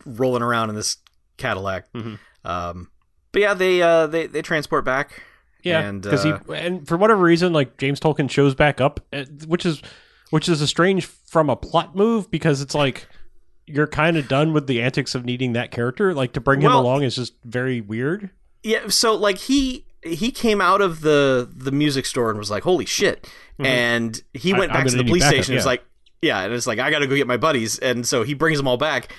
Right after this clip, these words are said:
Speaker 1: And for some reason, the uniform cops are giving him shit. Like, that's not how cops work at all. Like, at, at all.
Speaker 2: Mm-hmm.
Speaker 1: But he's just like, "No, it's, r-, you know, they were right here." And the uniform cops are like, "Sure, dude, whatever, <laughs> Mister Strickland, you dumb son of a bitch."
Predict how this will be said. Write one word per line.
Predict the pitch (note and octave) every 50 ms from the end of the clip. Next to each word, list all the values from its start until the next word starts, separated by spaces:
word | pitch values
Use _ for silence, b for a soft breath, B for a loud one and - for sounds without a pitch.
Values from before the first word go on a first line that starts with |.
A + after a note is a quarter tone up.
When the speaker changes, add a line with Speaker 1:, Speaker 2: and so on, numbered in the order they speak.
| B B B B
Speaker 1:
And | - F3+
for | G3+
some | - F#4 F#4 F#4+
reason, | F#4+ D4 A3 D#3
the | C#3+
uniform | C3+ C3+ D#3+ F3+ F#3+ - G#3+ G3 F3+
cops | - F3+ F3+ G3 G3 -
are | D#3 C#3
giving | C3 D3+ D3+ D#3 B2
him | F#2+ A2 C#3+ F3 E3+
shit. | - - - - D3 F3 G#3+ - _ _ b b b b b b b b b -
Like, | D#3 D#3 D3+ - - _
that's | C#3 C3+ D#3+ E3 - -
not | F#3 F#3+ D#3+
how | D3 D#3 D#3
cops | C#3+ - D3 D3 C#3+ - -
work | E3 D#3 D#3+ - -
at | - C3+ B2+
all. | A2+ A2+ B2+ D3+ D#3+
Like, | C#3+ A2+ A2+ A2+ - - _ _ _ -
at, | D3 D3 D3+ - _ _ _ -
at | D3 D#3 G3 F3+
all. | B2 A#2 C#3+ D3+ E3+ G#3 G#3+ G#3+ - -
Speaker 2:
Mm-hmm. | D3 C#3 A#2 B2+ B2+ B2+
Speaker 1:
But | - E3 D3 C#3+ C#3+ - - b b b b b
he's | - G3+ F#3+ -
just | E3+ E3+ - F3
like, | D#3+ D#3 D3+
"No, | D#3+ E3+ D#3+
it's, | C#3 - D#3
r-, | E3+ - - D#3+ D#3 -
you | F3 D3+
know, | C3 A2+
they | A2+ C#3 C#3
were | C3 B2+
right | C3 C#3+ C#3+ C3
here." | B2+ E3 D#3+ C#3+ C3 B2+
And | A#2 A#2+ C3+ B2+
the | B2+
uniform | B2+ D#3 C#3+ D3+ D3 C3 B2
cops | C3+ - - -
are | C3
like, | A2+ D#3+ C#3
"Sure, | - - D#3+ F3+ F3+ E3 D#3+
dude, | C#3 A#2+ B2+ B2+ B2+ A#2
whatever, | B2 C3+ C#3+ C3 A#2+ A2+ A#2
<laughs> |
Mister | A#2+ - - -
Strickland, | - - - C#3 - - C#3 B2+ D3+
you | D3 - A2+ -
dumb | - - G#2 A#2 A#2
son | A2 - A#2 G#2+
of | G#2 - G2+
a |
bitch." | - - G#2+ A2+ -